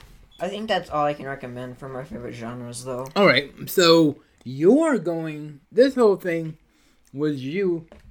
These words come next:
Speaker 2: trying to introduce me into anime.
Speaker 1: Yeah.
Speaker 2: Because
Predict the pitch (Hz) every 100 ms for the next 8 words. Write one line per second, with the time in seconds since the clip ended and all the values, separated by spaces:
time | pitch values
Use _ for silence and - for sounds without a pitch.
0 | - - _ _ _ _ _ _ 190 151
1 | 139 139 139 - 135 123 113 160 190 170
2 | 123 - _ _ _ _ _ - 131 120
3 | 131 120 107 - _ _ _ _ _ _
4 | _ _ 131 123 110 90 101 143 _ -
5 | 151 127 - _ 131 120 117 123 -